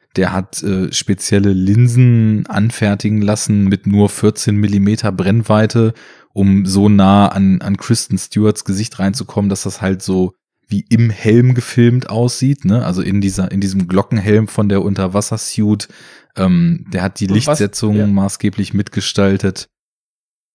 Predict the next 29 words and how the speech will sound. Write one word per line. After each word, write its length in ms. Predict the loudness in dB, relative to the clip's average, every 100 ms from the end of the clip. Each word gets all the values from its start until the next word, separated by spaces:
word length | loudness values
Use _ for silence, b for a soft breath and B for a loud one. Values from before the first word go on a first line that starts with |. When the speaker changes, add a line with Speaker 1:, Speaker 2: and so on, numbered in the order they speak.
| _ _ _ -6
Speaker 1:
Und 480 | -2 0 0 -2 -4
Speaker 2:
was 160 | -4
dazu 340 | -4 -6 -4 -2
ja 140 | -2
führt, 500 | -4 -4 -2 -4 -6
wenn 180 | -8 -6
du 120 | -6
so 120 | -6
eine 300 | -8 -8 -12 -16 _ _ _ _ _ _ _ _ _ _
kurze 760 | -10 -6 -6 -2 0 2 0 -6 -10
Brennweite 600 | -4 -2 0 0 0 -2
hast, 380 | -6 -6 -10 _ -6
du 80 |
hast 180 | -6 -2
ja 160 | -2 0
dann 400 | -2 -4 -6 -12 _ _ _ _ _ _ _ _ _ -20
im 140 | -8
Prinzip 440 | -6 -6 -6 -6 -4
ein 200 | -4 0
riesiges 560 | 2 2 2 0 0
Weitwinkelobjektiv, 1160 | 0 0 -2 -8 -8 -16 -14 -14 -14 -14 -12 -6
ne, 120 | -4
dass 200 | -4 -2
du 80 | 0
dann 80 | 2
immer 180 | 2
noch 220 | 2 2 2
relativ 440 | 2 2 0 -4
viel 520 | -4 0 2 2 -2